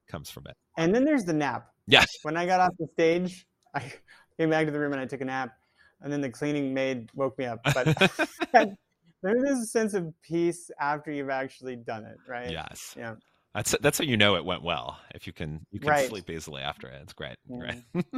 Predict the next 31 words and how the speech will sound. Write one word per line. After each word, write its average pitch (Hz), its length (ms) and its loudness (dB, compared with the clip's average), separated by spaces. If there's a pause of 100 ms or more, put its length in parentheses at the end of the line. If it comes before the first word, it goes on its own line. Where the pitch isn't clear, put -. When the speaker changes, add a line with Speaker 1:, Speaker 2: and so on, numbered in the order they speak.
(560)
Speaker 1:
All 123 80 8
right, 117 100 10
Patrick, 127 280 6
you're 117 100 6
almost 151 240 4
off 127 120 8
the 113 80 -2
hook 92 180 -2
here, - 260 -10 (120)
but 82 120 -6
we 85 140 -4
always 98 280 0
like 95 180 -2
to 95 120 -8
wrap 80 240 -2
up 71 220 -2 (360)
with 87 180 -6
a 85 60 -4
top 82 320 0
three. 80 360 -4 (540)
And 110 300 6
I 147 80 12
don't 247 140 2
think 254 140 -2
we've 196 160 4
mentioned 151 420 6
this 104 180 2
on 110 220 -2
air, 117 180 -2
but 92 180 0
you, 101 380 -2